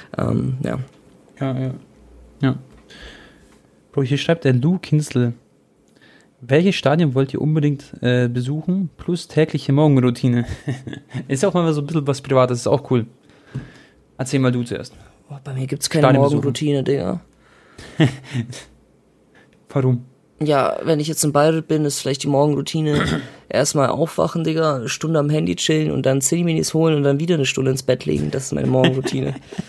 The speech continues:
Speaker 2: <laughs> Leute, das ist Antons Leben, wenn er halt keine Videos machen muss, gerade aktuell. Dafür muss er halt, wenn er Videos macht, ist er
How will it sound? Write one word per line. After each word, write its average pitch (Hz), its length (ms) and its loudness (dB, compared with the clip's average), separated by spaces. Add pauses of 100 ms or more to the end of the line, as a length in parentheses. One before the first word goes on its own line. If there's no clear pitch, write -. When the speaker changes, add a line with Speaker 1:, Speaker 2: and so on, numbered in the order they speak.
(100)
Speaker 2:
<laughs> 139 440 -10
Leute, 139 180 2
das 135 140 0
ist 131 80 0
Antons 151 380 2
Leben, 139 220 2
wenn 131 100 2
er 127 60 2
halt 127 160 0
keine 135 200 -2
Videos 135 300 -2
machen 117 180 -2
muss, 113 140 -2
gerade 110 180 -2
aktuell. 135 380 0 (340)
Dafür 131 240 4
muss 135 140 2
er 135 60 8
halt, 131 260 4
wenn 135 140 4
er 135 80 4
Videos 135 240 0
macht, 135 240 0
ist - 160 -6
er 123 260 0